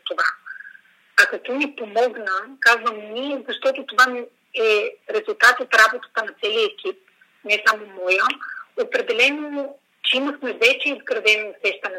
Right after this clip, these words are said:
за заедност и доста силна мотивация всички заедно да преминем възможно най-безоблачно през пандемията.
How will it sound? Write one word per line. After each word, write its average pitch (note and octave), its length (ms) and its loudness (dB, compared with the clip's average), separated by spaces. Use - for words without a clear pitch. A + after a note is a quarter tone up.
за F3+ 160 -4
заедност F#3 500 2
и A3+ 80 -4
доста C#4 400 -4
силна C#4 260 -8
мотивация A#3+ 880 2
всички C#4+ 440 -4
заедно A#3+ 380 4
да A3 160 -6
преминем G#3+ 480 -2
възможно A3+ 520 -4
най-безоблачно A3 1200 -2
през G3+ 140 -4
пандемията. F3 640 0